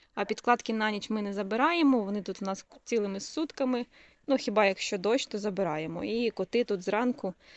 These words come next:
після роси грязними лапами вилазять, відпочивають. І вже грязні. Так. <clears throat> Ось тут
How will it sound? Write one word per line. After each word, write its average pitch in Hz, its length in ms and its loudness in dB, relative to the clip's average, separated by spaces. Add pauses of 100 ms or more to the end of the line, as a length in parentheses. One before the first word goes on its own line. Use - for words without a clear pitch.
(260)
після 208 300 0
роси 240 400 2
грязними 208 480 0
лапами 190 580 0
вилазять, 208 460 2
відпочивають. 202 800 0 (1600)
І 208 100 -4
вже 196 180 -2
грязні. 170 480 -8 (2000)
Так. 170 480 -8 (500)
<clears throat> 254 400 2 (1600)
Ось 240 240 0
тут 254 420 -4